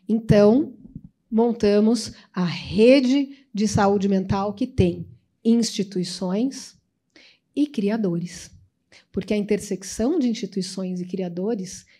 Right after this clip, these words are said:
eleva a voz. E criadores muito especiais que foram convidados, é, e que nós ficamos muito felizes com os aceites que tivemos dos criadores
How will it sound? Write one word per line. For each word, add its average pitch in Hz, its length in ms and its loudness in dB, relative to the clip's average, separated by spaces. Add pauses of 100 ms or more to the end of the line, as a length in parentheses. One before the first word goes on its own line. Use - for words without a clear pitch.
(180)
eleva 202 380 0
a 233 40 -4
voz. 180 560 -8 (580)
E - 80 2
criadores 214 840 2 (260)
muito 277 520 4
especiais 185 1000 -2 (260)
que 214 120 -2
foram 208 360 0
convidados, 196 1040 -4 (280)
é, 185 600 -2
e 208 80 -2
que 214 300 -8 (120)
nós 220 260 -2
ficamos 233 460 0
muito 233 440 4
felizes 233 760 2
com 226 140 -4
os 208 100 0
aceites 202 480 -2
que 214 100 -6
tivemos 208 640 -2
dos 190 160 -6
criadores 190 800 -4